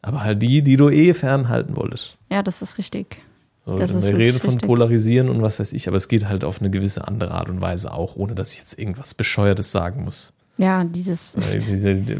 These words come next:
Speaker 2: geht jetzt hier
Speaker 1: die
Speaker 2: nicht um
Speaker 1: Hooks
Speaker 2: Lächeln.
Speaker 1: im, ja, also immer behindertere Hooks und wir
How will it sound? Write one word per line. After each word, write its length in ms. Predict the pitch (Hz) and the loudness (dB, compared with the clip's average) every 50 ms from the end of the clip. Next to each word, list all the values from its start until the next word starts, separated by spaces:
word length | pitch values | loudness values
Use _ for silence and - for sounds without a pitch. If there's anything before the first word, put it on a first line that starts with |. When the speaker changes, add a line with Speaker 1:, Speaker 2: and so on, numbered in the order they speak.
| 98 - - | -6 -6 0
Speaker 2:
geht 160 | - 240 202 | 0 4 4
jetzt 160 | 214 208 - | 4 2 2
hier 80 | - 214 | 2 4
Speaker 1:
die 60 | 226 | 4
Speaker 2:
nicht 100 | 262 269 | 6 6
um 80 | - 254 | 4 6
Speaker 1:
Hooks 240 | 226 202 214 - - | 6 2 2 2 0
Speaker 2:
Lächeln. 200 | 120 104 101 - | 0 0 0 -2
Speaker 1:
im, 80 | - 104 | 0 2
ja, 200 | 98 92 87 87 | 2 4 2 0
also 320 | - - 104 107 104 98 101 - - - _ _ _ _ _ _ _ _ _ _ - | 0 0 2 2 2 2 0 -2 -16 -20 _ _ _ _ _ _ _ _ _ _ -2
immer 240 | - 143 139 143 135 | 2 6 6 6 6
behindertere 880 | 120 127 120 110 131 139 135 131 113 117 117 107 110 110 113 110 110 - - _ _ _ _ - - - | 6 6 6 6 6 6 6 4 4 4 4 6 6 4 4 4 2 -2 -10 _ _ _ _ -8 2 2
Hooks 500 | 135 139 143 - - - - - _ _ _ _ _ _ | 2 2 2 -2 -4 -4 -4 -6 _ _ _ _ _ _
und 340 | 127 117 113 117 117 113 113 | 0 2 2 2 0 0 2
wir 200 | 117 110 113 | 2 2 2